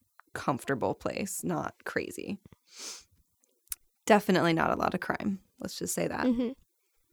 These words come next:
Speaker 1: So while living in temporary housing close by, the Broadduses were renovating their soon-to-be home. They, even though they bought this, like, really nice house, they actually wanted to do quite a few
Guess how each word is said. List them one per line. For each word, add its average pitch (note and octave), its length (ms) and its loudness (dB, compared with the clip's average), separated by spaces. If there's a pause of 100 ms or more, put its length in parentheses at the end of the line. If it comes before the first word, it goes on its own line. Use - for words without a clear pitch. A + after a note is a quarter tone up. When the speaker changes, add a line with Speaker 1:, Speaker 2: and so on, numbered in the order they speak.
(760)
Speaker 1:
So G#3 380 10
while F#3+ 180 10
living A3+ 360 6
in F#3+ 260 6
temporary F#3+ 460 4
housing E3 480 2
close E3 260 2
by, F3+ 460 6
the F3+ 80 2
Broadduses F#3 560 6
were F#3+ 100 4
renovating E3+ 500 4
their D#3+ 120 0
soon-to-be D3+ 460 0
home. G3 520 -4
They, D#3+ 400 2 (360)
even G#3+ 140 6
though G#3+ 100 10
they F3+ 100 8
bought E3 280 8
this, D#3+ 160 4
like, D3+ 140 2
really D#3 400 2
nice D3+ 240 0
house, D3+ 320 0
they D#3+ 340 4
actually - 360 0
wanted D3 240 0
to - 40 -12
do D3 120 -2
quite C#3+ 240 0
a D3+ 40 0
few D3+ 640 2